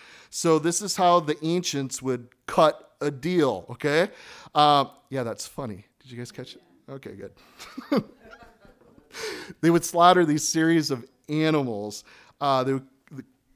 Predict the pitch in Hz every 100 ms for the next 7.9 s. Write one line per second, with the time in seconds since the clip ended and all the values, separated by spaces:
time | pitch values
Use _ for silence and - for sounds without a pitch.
0 | - - 202 196 - 180 180 - 180 180
1 | 196 190 147 160 170 160 170 165 143 156
2 | 170 170 - - 139 156 156 139 123 147
3 | 151 160 165 - - - - 139 135 139
4 | 160 170 170 170 170 160 151 - _ _
5 | _ _ - - 156 165 160 - - 143
6 | 135 131 123 - _ _ _ 139 - 147
7 | 147 143 135 135 151 147 156 156